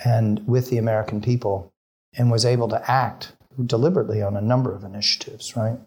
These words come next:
in that period. I'm not suggesting exactly the same thing holds here.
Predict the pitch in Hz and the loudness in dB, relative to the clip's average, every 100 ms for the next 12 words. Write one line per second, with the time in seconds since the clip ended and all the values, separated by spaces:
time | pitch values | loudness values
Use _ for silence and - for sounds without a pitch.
0 | - 104 101 - 107 101 104 _ _ _ | -4 -2 -4 -4 -6 -6 -12 _ _ _
1 | _ _ 131 139 131 135 131 127 - 110 | _ _ 2 4 4 2 2 0 0 0
2 | 110 120 143 143 131 117 - 127 120 120 | 0 2 2 4 2 2 2 2 2 0
3 | 107 113 110 - 107 104 | 0 0 0 -2 -6 -8